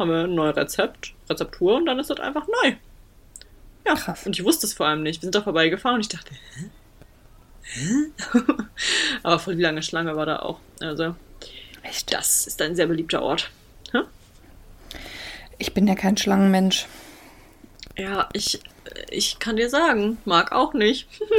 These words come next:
Speaker 1: <laughs> Aber ich schon, wie letztens, mit dem Kaffee. Ähm, dann würde ich einfach woanders hingehen, mir einen Kaffee holen. Ja, aber wenn ich doch von hier dem Kaffee den Kaffee will,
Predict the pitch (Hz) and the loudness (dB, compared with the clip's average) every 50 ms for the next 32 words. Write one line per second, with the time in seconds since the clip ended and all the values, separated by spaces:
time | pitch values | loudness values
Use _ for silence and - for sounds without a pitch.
0 | 370 415 427 349 - 403 392 - - 294 302 - - 330 320 - - - - 381 | 8 10 10 10 12 12 10 8 10 8 6 6 4 0 -2 -2 -2 0 0 2
1 | - - 185 175 180 165 - 202 247 240 226 - - 359 277 277 254 233 233 240 | 4 6 6 8 8 8 8 8 8 8 6 6 8 10 12 12 12 12 12 10
2 | 233 220 220 190 202 247 - - 170 165 - - - - - - 170 160 175 170 | 8 4 4 6 6 6 4 2 -4 -6 -8 -12 -16 -18 -14 -10 -6 -4 -2 -2
3 | - - 233 240 - 220 165 - - - - _ _ _ _ _ - - _ - | -2 -2 -4 0 2 2 2 2 2 -4 -12 _ _ _ _ _ -20 -20 _ -20
4 | - _ - 151 143 139 127 - 156 147 147 143 139 - - 156 156 147 147 147 | -10 _ -4 -2 -2 -2 -4 -4 -4 -2 -2 -2 -2 -4 -4 -6 -6 -4 -2 -2
5 | 180 202 214 - - 170 151 151 147 147 139 147 151 - 165 - 165 160 165 151 | 0 0 -2 -2 -2 -2 -2 0 0 0 0 -2 -2 -4 -6 -6 -6 -6 -4 -2
6 | 147 147 143 135 143 147 147 - 160 - - 147 143 127 143 180 175 180 170 170 | 0 0 0 0 0 -2 -2 -2 -4 -4 -6 -6 -6 -4 -2 -2 0 0 0 -2
7 | - 175 165 - - 185 180 170 170 165 - 170 165 - 170 160 180 220 240 175 | -4 -8 -8 -2 0 0 0 0 0 -4 -6 -10 -6 -4 -2 2 4 4 4 4
8 | 156 151 | 4 0